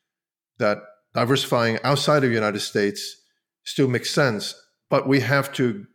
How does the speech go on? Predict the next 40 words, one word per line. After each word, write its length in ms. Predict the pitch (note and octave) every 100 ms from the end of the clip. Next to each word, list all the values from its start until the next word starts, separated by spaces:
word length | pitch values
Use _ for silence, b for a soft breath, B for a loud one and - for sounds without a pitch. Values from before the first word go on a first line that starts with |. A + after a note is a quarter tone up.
| _
have 220 | - B2 A#2
a 40 |
longer 540 | A2 B2 A#2+ A#2 G#2+
view. 420 | G2 G#2+ F#2+ D#2+ - _ _
We, 160 | A#2+ B2
we 100 | A#2+
should 340 | A2 - D#3 D3
not 440 | C3 A#2+ - A2+
re-, 60 | A2 _ -
react 460 | B2+ A#2 C3+ D#3 -
to 180 | A#2+ G2+
it 100 | G2 -
in 160 | A2+
a 60 | G2+
typical 420 | C#3 B2 A2+ A2
manner. 280 | G#2+ A2 G#2+
"Oh 180 | C3 D#3
boy, 280 | B2+ A2+ G#2+ B B B B
you 100 | A#2
know, 260 | G#2 F#2+ -
volatility 440 | - A2+ A2 C#3 B2
is 120 | G#2+
coming 380 | - D#3 C3+ A2+
and 260 | G2 G2 -
I, 120 | G#2+ G#2
I 60 | G#2+
get 200 | G#2+ A2+
out 140 | G#2+
at 40 | G2+
the 80 |
wrong 220 | G2 F#2+ G2
time." 360 | F2+ E2 E2 _ _ _ _ -
Uh, 60 | A2
in 160 | B2
order 260 | B2 D3+ D#3
for 220 | - B2
it 80 | C3+
to 80 | B2+
pay 220 | A#2 A#2
off, 400 | E3+ G#2 G2